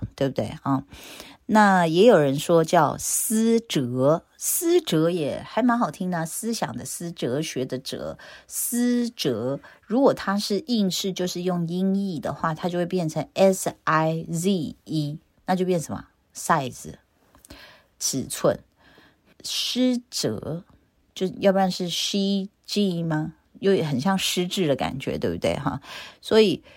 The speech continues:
他说有一个网友叫思哲，他说他在英国读了四年书，就是没有人校对过他的名字。好，那姓尤的是不是也是，就是后面说 you，尤嘛，Y O U，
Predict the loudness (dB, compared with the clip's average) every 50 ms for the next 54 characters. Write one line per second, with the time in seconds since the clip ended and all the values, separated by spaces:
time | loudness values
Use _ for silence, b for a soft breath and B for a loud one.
0 | b b b 0 2 4 6 6 6 4 2 -2 _ _ _ _ _ -20 -20 _
1 | _ 6 8 8 8 8 8 8 8 8 8 4 2 2 4 4 4 4 2 0
2 | -4 -4 -4 -4 -2 -2 -2 -2 0 -2 -2 -2 -2 -2 0 2 4 4 4 2
3 | 0 0 0 0 0 2 2 0 2 2 0 0 0 0 0 0 0 -2 -2 -2
4 | -2 0 0 0 -2 -2 -4 -6 -6 -4 -4 -2 -2 -2 -2 0 0 -2 0 0
5 | 0 0 0 -2 -2 0 2 2 2 2 2 -2 -2 -2 -4 -8 -8 -8 -10 -10
6 | -8 -10 -10 -10 -12 -10 -12 -12 -10 -10 -12 -14 -14 -16 _ _ -20 -20 -20 -20
7 | -6 -4 -2 -2 -2 -6 -12 _ _ _ _ _ _ -20 -2 2 4 4 6 4
8 | 4 6 6 8 8 6 4 4 4 4 6 6 4 4 4 2 2 2 -2 -2
9 | 0 0 0 0 0 -2 -4 -4 -4 -4 -4 B B B B B B B B B
10 | -6 -4 -2 0 0 0 0 0 -4 b b b b b b b 2 4 4 6
11 | 4 4 4 4 4 4 6 6 6 6 6 6 4 0 -8 _ _ _ _ _
12 | _ _ _ _ -6 -2 2 4 4 4 4 4 2 2 0 0 0 4 4 4
13 | 4 4 4 4 4 4 4 2 2 2 2 2 0 -2